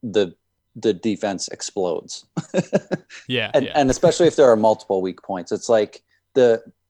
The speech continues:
Speaker 1: with, with that sort of defense, it, it's like you're, you're running out at shooters to run them off the three-point line and funnel them toward the basket.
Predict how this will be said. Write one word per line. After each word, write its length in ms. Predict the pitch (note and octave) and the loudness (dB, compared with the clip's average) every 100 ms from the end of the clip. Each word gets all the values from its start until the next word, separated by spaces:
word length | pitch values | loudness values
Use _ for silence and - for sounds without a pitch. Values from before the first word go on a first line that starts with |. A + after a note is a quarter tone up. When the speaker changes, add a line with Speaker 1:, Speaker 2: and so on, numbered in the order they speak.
| _ _ _ - | _ _ _ -4
Speaker 1:
with, 200 | A#2+ - - | -4 -4 -2
with 220 | B2 - | 0 4
that 180 | C3 C#3 | 2 4
sort 160 | E3+ | 2
of 80 | C3 | 2
defense, 540 | A#2+ A#2+ A#2 G#2+ - - A#2 | 0 -2 -4 -4 -10 -10 -2
it, 240 | G#2 - A2+ | -2 -2 -4
it's 220 | - A2+ | -2 0
like 400 | G2+ G2 - _ _ _ _ _ _ _ _ _ - | 0 0 -6 _ _ _ _ _ _ _ _ _ -2
you're, 340 | A2 G#2+ - | 0 0 -2
you're 280 | B2 G#2 G#2 | -4 -2 2
running 320 | A2+ D3 C#3 | 2 2 2
out 100 | B2 | 0
at 80 | A#2 | 0
shooters 460 | - A#2+ A2+ G#2+ - | 0 0 0 -2 -4
to 120 | A2+ | -2
run 260 | G2+ B2 | 0 0
them 140 | A#2+ G#2 | 0 0
off 200 | G#2 - | 0 -2
the 80 | G2+ | -6
three-point 480 | - A#2 - G#2 | -4 -4 -4 -6
line 180 | G2 F#2 | -4 -6
and 140 | F#2 - | -6 -4
funnel 320 | A#2 A#2+ G#2+ | -2 -2 -2
them 180 | G2+ F#2+ | -4 -8
toward 380 | F#2+ G2+ F#2 G2 | -4 -2 -2 -4
the 60 | |
basket. 640 | F#2+ G2+ G2+ - E2 - | 0 2 2 -2 -6 -6